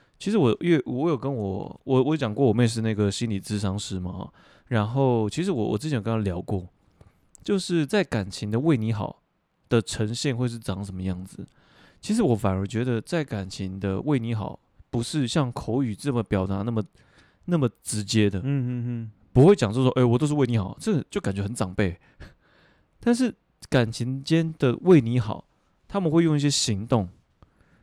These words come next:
Speaker 1: 或者说，就是像，呃，我，我这样讲好了，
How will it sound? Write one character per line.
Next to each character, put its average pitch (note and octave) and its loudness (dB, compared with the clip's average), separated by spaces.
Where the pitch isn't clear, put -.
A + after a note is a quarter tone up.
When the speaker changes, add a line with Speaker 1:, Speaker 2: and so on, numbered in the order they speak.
Speaker 1:
或 F3+ 4
者 F3 6
说， F3 4
就 D3+ -2
是 A#2+ 0
像， G3 0
呃， A2+ 0
我， A2+ 0
我 A#2+ -2
这 C#3+ 0
样 D#3+ 2
讲 A#2 0
好 G2 -6
了， - -10